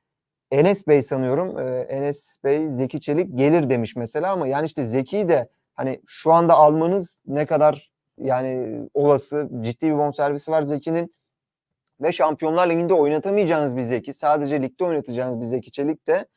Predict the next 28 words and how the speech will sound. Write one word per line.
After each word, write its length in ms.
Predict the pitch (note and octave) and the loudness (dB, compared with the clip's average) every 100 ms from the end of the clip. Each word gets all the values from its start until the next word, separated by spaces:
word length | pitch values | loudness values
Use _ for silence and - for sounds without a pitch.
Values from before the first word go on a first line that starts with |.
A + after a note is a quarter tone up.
| _ _ _ | _ _ _
hani 300 | C#3 D3 D3 | -4 -2 0
ne 120 | E3 | 0
kadar 300 | E3 D3 E3+ D3 | 2 0 0 -2
mantıklı 540 | D3+ D3+ - - E3 | -2 -2 -6 -8 -4
olur 240 | D3 D3 | -2 -2
o 100 | - | -2
transfer? 420 | - C#3+ C#3 G3+ G3+ _ | -4 -8 0 0 0 _
Ha, 80 | D#3+ | -2
gelmesi 560 | B2 C#3 D3 E3 F3 F#3 | 2 4 4 2 2 6
dahilinde 440 | E3+ E3 F#3 G3+ | 6 6 2 0
ben 200 | E3+ F3+ | -2 0
doğru 320 | D#3 D#3+ F3+ | 0 2 0
bulurum 360 | D#3+ D3 F3 D#3 | -2 -2 -2 0
bu 100 | C3+ | -2
arada 180 | B2 A#2+ | -2 -6
bu 80 | A2+ | -8
transferi. 440 | B2 B2 C#3+ F3+ | -8 -8 -8 -10
Çünkü 360 | - C#3 D#3 D3+ _ - | -10 -8 -6 -8 _ -6
yerli 420 | B2+ C#3+ D#3+ E3+ | 4 4 4 2
bir 140 | E3+ C#3+ | 2 2
bek, 320 | F3 - - | 0 -2 -12
e, 260 | C3+ C#3 C3+ | -4 -2 0
her 180 | D#3 D#3 | 2 2
zaman 340 | C3+ D#3+ F3+ _ _ _ | 0 -4 -6 _ _ _
Galatasaray'a 480 | D3+ D3+ - D3+ D3+ | 4 4 4 0 0
avantaj 360 | C#3 C3 E3 | 0 -4 -6
sağlayacaktır. 680 | - C#3+ C#3 C#3+ C#3 - F3+ | -4 -2 0 0 -2 -4 -8
Özellikle 680 | - C3 D3 D#3 C#3+ F3+ | -6 -2 0 0 -2 -6